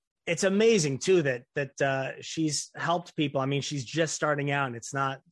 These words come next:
you, like you said, it's not easy, you know, five oh one C three and what she is doing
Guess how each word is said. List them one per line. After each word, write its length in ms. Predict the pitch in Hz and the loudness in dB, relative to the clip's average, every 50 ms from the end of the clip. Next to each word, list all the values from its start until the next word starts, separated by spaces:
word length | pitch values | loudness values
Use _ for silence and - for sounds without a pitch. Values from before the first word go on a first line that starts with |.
| _ _ _ | _ _ _
you, 120 | 160 151 143 | -8 -4 0
like 260 | 139 139 135 139 143 | 0 0 0 0 -2
you 140 | 139 143 143 | -2 -2 -2
said, 300 | - - 123 113 104 98 110 | -2 -4 -6 -8 -10 -14 -18
it's 220 | 127 120 - - | -18 -16 -16 -12
not 260 | 147 139 143 139 127 | -10 -8 -8 -8 -8
easy, 300 | 127 127 127 120 113 110 | -8 -8 -10 -10 -10 -12
you 140 | 110 117 120 | -14 -14 -14
know, 180 | 120 117 120 117 | -14 -12 -14 -12
five 280 | - - 135 139 143 147 | -10 -8 -6 -6 -4 -4
oh 60 | 139 | -4
one 160 | 139 135 131 120 | -4 -6 -6 -8
C 140 | - 131 123 | -10 -12 -14
three 260 | - - 131 127 127 | -14 -12 -8 -8 -8
and 140 | 120 113 110 | -8 -8 -10
what 160 | 117 117 - | -14 -14 -16
she 180 | - - 143 135 | -16 -12 -10 -10
is 140 | 127 117 110 | -10 -10 -10
doing 420 | 107 123 123 123 120 113 110 104 | -10 -8 -8 -8 -8 -10 -12 -16